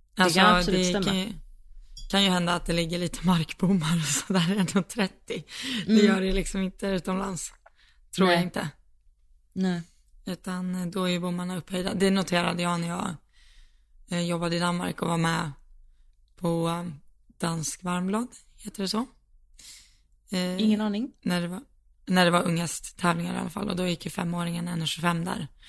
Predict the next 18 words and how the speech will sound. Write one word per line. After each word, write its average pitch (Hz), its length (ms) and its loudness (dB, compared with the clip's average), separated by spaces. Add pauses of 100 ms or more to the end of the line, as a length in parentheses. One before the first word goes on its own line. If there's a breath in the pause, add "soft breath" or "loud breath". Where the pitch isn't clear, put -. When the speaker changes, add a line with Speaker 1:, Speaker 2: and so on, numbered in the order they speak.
(300 loud breath)
Speaker 2:
Och - 60 -4
alltså 185 180 6
Speaker 1:
Mm. 175 40 4
Speaker 2:
markbommarna 175 580 2
var 185 140 0
ju 190 140 0
liksom 180 540 -4 (960)
minst 180 500 4
två 175 260 0
dess. - 480 -2
Eller 214 180 6
alltså 196 220 4
det 185 80 2
var 185 140 8
ingen 175 180 4
markbom, 175 360 0
men 185 160 2
alltså 180 360 2